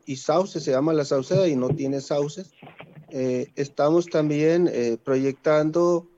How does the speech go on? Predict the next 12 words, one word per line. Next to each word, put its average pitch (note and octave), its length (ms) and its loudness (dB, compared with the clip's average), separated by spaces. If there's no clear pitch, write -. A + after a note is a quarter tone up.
jardines, E3 720 0
eh, C3 200 -6
interiores D#3 760 2
dentro D3 380 -2
de B2+ 200 -2
la, G#2+ 400 -8
la A#2+ 180 -4
Sauceda. C3+ 560 -2
De C#3+ 300 2
hecho, D#3+ 220 -2
ya D3 120 0
estamos, C3+ 560 -6